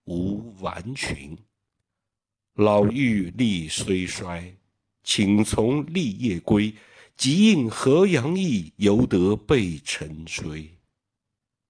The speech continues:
夜久雨声绝，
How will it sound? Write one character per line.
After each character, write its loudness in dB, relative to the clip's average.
夜 4
久 -6
雨 -8
声 -4
绝， -8